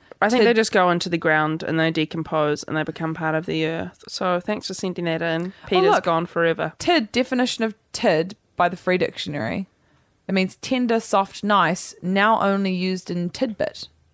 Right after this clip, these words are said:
Speaker 2: So it's, like, not a word anymore.
Speaker 1: Wow.
Speaker 2: That's
Speaker 1: It's
Speaker 2: interesting.
Speaker 1: extinct.
Speaker 2: Yeah. It's weird.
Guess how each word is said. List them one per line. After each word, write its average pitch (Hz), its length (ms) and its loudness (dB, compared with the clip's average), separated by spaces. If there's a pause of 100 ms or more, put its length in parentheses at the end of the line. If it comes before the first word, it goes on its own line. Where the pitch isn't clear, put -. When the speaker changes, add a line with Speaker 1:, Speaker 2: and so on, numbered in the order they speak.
(140)
Speaker 2:
So - 100 0
it's, 214 80 2
like, 233 140 2
not 226 180 4
a 214 60 4
word 202 320 4
anymore. 78 460 -8 (360)
Speaker 1:
Wow. 214 680 0 (260)
Speaker 2:
That's 311 160 -6
Speaker 1:
It's - 80 2
Speaker 2:
interesting. - 280 0
Speaker 1:
extinct. - 640 -2
Speaker 2:
Yeah. 175 420 0 (420)
It's - 120 -14
weird. 226 440 2